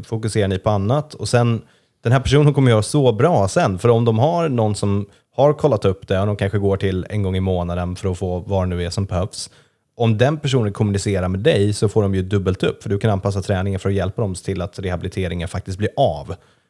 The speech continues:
eh, och att du stärker det som behöver stärkas. Så det, det är ju, alltså,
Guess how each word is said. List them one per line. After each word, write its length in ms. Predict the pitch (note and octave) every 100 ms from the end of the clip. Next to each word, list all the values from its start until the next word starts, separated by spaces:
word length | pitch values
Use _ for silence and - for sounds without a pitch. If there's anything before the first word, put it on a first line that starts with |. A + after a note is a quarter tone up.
| _ -
eh, 100 | F2+
och 160 | D2+
att 80 | G#2
du 80 | G2
stärker 360 | - F2+ F2 F2+
det 120 | E2
som 120 | F#2+
behöver 220 | E2 E2
stärkas. 640 | F2+ A2 G2+ - D#2+ - - _ _
Så 120 | A2+
det, 100 | A2
det 160 | B2+
är 40 | C3+
ju, 280 | D3 B2+ A2 - _ _ -
alltså, 320 | A#2 C3+